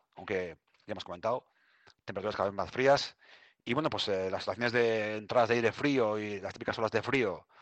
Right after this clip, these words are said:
pues, que por ej-, por ejemplo se produjeron el, el invierno pasado, acuérdate de Filomena, que es allá por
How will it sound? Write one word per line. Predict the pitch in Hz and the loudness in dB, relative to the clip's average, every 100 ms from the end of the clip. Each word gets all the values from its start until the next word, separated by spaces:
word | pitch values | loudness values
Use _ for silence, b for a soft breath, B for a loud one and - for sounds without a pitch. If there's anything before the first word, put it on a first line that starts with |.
| B B B - | B B B -12
pues, | 95 | -10
que | - | -8
por | 82 | -6
ej-, | 87 85 | -6 -6
por | - 95 | -10 -10
ejemplo | - 110 | -4 -4
se | 104 | -4
produjeron | 92 92 101 101 | -6 -6 -6 -4
el, | 98 95 90 | -4 -6 -10
el | 87 | -12
invierno | 104 110 113 | -6 -2 0
pasado, | 113 127 131 160 - _ b b | 2 4 2 0 -8 _ b b
acuérdate | - 90 95 101 | -10 0 0 2
de | 95 85 | -4 -6
Filomena, | 90 85 117 101 | -10 -8 -6 -6
que | 92 82 | -8 -10
es | 82 - _ b b b b b | -14 -20 _ b b b b b
allá | - 87 | -10 -8
por | 87 85 82 | -6 -10 -12